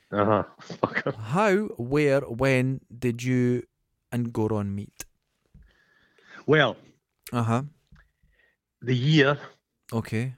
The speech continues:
Speaker 1: two thousand and two. I was in Ann Summers. I was queuing up for some specialist equipment.
Speaker 2: I only worked there, in there
Speaker 1: It was
Speaker 2: for
Speaker 1: a
Speaker 2: a week.
Speaker 1: Diamante butt plug. And I saw you in the queue ahead of me, and you
Speaker 2: Oh.
Speaker 1: got the last one.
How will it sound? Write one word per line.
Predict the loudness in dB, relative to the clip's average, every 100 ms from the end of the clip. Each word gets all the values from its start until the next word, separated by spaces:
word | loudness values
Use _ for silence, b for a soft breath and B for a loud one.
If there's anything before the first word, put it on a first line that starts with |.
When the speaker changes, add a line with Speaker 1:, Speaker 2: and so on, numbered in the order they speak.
| -4
Speaker 1:
two | -2
thousand | 2 2 2
and | -2 -2
two. | 2 4 4 2 -12 0
I | 2
was | 2
in | 2
Ann | 2 2
Summers. | 0 0 2 -2 -4 -18 _ -6
I | -4
was | -4
queuing | -2 2 4 4
up | 2 0 -10 _ _ b -8
for | -6
some | -4 -6
specialist | 0 4 4 4 -2 -2
equipment. | -4 2 2 2 -6 -6 -4
Speaker 2:
I |
only | -2 -2
worked | -2 -4 -4
there, | -6 -4
in | -2
there | 2
Speaker 1:
It |
was | 2
Speaker 2:
for | 2
Speaker 1:
a |
Speaker 2:
a |
week. | 4
Speaker 1:
Diamante | 4 6 4 4 4 4
butt | 4 2 0
plug. | 0 0 0 -10 -18 B 0
And | 4
I | 4
saw | 2 2 2
you | 4 2
in | 2
the |
queue | 0 0 2
ahead | 4 2
of | 0
me, | -4
and | -4
you | -2
Speaker 2:
Oh. |
Speaker 1:
got | -2
the | 0
last | 2 2 0 -6
one. | -8 -8